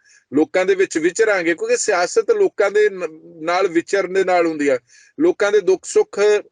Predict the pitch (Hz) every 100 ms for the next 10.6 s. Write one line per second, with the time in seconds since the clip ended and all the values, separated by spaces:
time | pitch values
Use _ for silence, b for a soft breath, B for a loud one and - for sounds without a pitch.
0 | _ _ 160 143 165 190 180 165 165 -
1 | _ 180 160 151 185 190 170 185 190 185
2 | 180 156 - 202 190 160 151 - _ _
3 | - 156 170 175 196 196 - 185 - 160
4 | 180 202 214 190 180 185 180 - 190 165
5 | 156 - 185 170 180 175 175 160 - 202
6 | b b b - 180 175 - 196 208 220
7 | 180 175 175 196 202 214 214 185 185 190
8 | 190 170 180 175 170 185 185 175 170 170
9 | 185 175 160 - 165 175 185 156 147 160
10 | 160 156 160 165 175 170